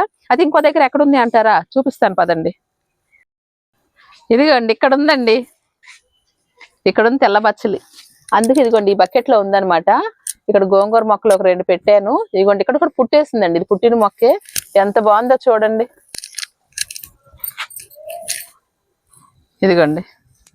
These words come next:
బాగుందా? ఈ మొక్కనైతే ఉంచేస్తున్నాను అనమాట. అందుకే ఆ టబ్బు ఖాళీ చేస్తున్నాను. లేదా మీరు నా, మీరు నా మీద కోపడతారు కదా, అంత మంచిదని చెప్పి ఎందుకండి పీకేస్తున్నారు, మళ్ళీ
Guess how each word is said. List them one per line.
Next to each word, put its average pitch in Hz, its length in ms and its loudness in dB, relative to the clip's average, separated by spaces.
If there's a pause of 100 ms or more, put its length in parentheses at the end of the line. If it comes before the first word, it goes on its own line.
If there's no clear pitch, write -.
(920)
బాగుందా? 202 340 0 (880)
ఈ 240 80 2 (120)
మొక్కనైతే 226 460 -2 (120)
ఉంచేస్తున్నాను 185 600 -2
అనమాట. 156 300 -2 (760)
అందుకే 214 300 0
ఆ 349 100 2
టబ్బు 190 260 -2
ఖాళీ 170 220 0 (100)
చేస్తున్నాను. 165 440 0 (200)
లేదా 196 200 0
మీరు 208 140 0
నా, 190 60 2 (100)
మీరు 190 200 -4
నా 190 100 2
మీద 190 160 -6
కోపడతారు 202 460 -2
కదా, 190 140 2
అంత 185 180 -12
మంచిదని 214 400 0
చెప్పి 226 280 -4
ఎందుకండి 233 440 -2
పీకేస్తున్నారు, 233 680 0 (600)
మళ్ళీ 233 180 0